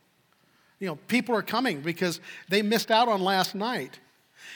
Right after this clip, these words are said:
And so, you know, they might be thinking all kinds of things. "We could start a church here.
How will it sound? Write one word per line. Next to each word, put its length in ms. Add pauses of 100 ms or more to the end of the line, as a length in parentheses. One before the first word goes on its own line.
(100)
And 140
so, 100
you 160
know, 80
they 120
might 200
be 100
thinking 240
all 160
kinds 300
of 60
things. 220
"We 100
could 100
start 220
a 60
church 260
here. 240